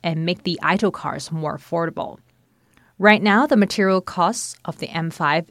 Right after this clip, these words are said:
is around seventy-seven percent of its starting price. Aito also saw its car deliveries take a tumble in the early months of this year, despite cutting prices of both models amid a broader, super intense price war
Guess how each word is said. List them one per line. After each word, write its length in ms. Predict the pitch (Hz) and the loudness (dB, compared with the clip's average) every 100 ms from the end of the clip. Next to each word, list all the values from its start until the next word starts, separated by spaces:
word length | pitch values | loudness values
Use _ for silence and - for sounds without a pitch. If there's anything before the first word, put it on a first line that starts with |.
| - | -10
is 140 | 151 | -4
around 280 | 160 156 160 | -2 -2 -4
seventy-seven 680 | - 220 220 226 - 185 185 | 2 4 6 4 2 0 0
percent 560 | - - - 185 147 _ | -2 -4 2 2 0 _
of 120 | 143 | -10
its 120 | 139 - | -8 -6
starting 360 | - 143 - | -2 -2 -4
price. 480 | - 151 - - - _ _ _ _ - _ _ _ _ _ 190 | 0 0 0 -4 -14 _ _ _ _ -20 _ _ _ _ _ 4
Aito 400 | 196 214 262 277 | 6 6 6 4
also 220 | 196 220 | 2 0
saw 200 | 214 196 | 2 2
its 140 | 170 - | 2 0
car 240 | - 170 | 0 0
deliveries 580 | 165 156 147 170 214 - | 2 0 0 -2 -2 -4
take 220 | - 165 | -2 -2
a 100 | 165 | -2
tumble 500 | - 175 165 160 143 | -4 -2 0 0 0
in 140 | 156 | -2
the 100 | 156 | -4
early 280 | - 165 165 | -2 -2 0
months 360 | 160 147 151 - | 0 -2 -4 -8
of 120 | 135 | -6
this 260 | 165 143 180 | -6 -6 -2
year, 320 | 175 143 - _ - - | -2 -2 -4 _ -20 -12
despite 460 | 170 - 180 - | -6 2 2 2
cutting 260 | - 226 226 | 0 2 2
prices 440 | - 185 175 170 - | 2 2 0 -8 -8
of 220 | 156 151 _ - | -6 -6 _ 0
both 280 | 196 208 | 2 2
models 500 | 160 139 143 143 151 - _ | -2 -2 -2 -4 -6 -12 _
amid 340 | 175 165 160 156 | -6 -2 -2 -4
a 160 | 170 165 | -6 -6
broader, 640 | 135 156 180 180 196 196 | -4 2 6 6 6 2
super 480 | - - 196 190 190 | -2 -2 -2 2 2
intense 420 | 156 - 151 139 | 0 -4 -8 -8
price 320 | - 131 151 | -6 -6 -6
war 340 | - - - | -8 -6 -6